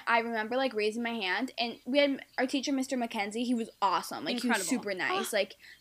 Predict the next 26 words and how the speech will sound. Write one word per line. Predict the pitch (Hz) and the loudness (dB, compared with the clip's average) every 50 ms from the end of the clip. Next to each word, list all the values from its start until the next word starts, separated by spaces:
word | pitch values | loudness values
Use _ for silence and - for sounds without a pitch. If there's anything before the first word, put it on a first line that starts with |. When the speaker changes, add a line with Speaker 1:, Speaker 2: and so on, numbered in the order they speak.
| _ - | _ -2
Speaker 1:
just, | 285 320 294 370 | 0 2 6 6
like, | 311 294 294 | 6 6 6
cares | - 285 262 254 254 | 4 4 4 4 4
about, | 269 233 - 285 | 4 2 2 2
"Hey, | 294 320 359 370 415 427 | 0 0 2 2 2 0
Kenzie, | 415 - - 403 381 381 381 381 370 370 | 0 0 -2 -2 0 2 2 2 2 2
miss | 320 254 262 339 - - | 2 2 0 -2 -2 0
you." | 294 294 | 0 2
Speaker 2:
Miss | 294 370 359 285 | 2 2 0 0
you. | 285 453 392 | 0 2 6
Speaker 1:
<laughs> | 294 381 370 339 269 - 415 - 587 554 466 440 - - - - - - - - - | 8 10 10 8 6 4 0 -4 -6 -4 -6 -6 -6 -10 -14 -16 -16 -10 -8 -2 6
He | 370 359 359 | 6 6 6
just, | 370 381 370 | 6 4 4
like, | 427 403 381 - | 4 4 4 4
cared | 403 370 302 277 | 4 4 4 4
about | 285 285 277 254 240 | 6 4 2 2 0
people | - - 202 202 - 262 254 269 285 277 | -4 -10 -12 -4 0 0 2 2 2 2
and, | 247 247 | 2 2
Speaker 2:
Yeah. | 220 | 2
Speaker 1:
like, | 214 208 208 | 2 0 0
about | 226 220 220 214 | 0 2 2 2
his | 214 214 | 0 -2
students | - - 196 190 214 220 254 277 - | -4 -4 -4 -2 0 0 0 0 0
so | - 220 208 214 | -2 -4 -4 -2
much. | 208 185 185 247 294 - - - - _ _ - - - _ | -2 -2 -2 -2 -2 -4 -8 -12 -12 _ _ -20 -20 -8 _
And | - 269 262 247 226 202 180 | 2 4 4 4 4 2 0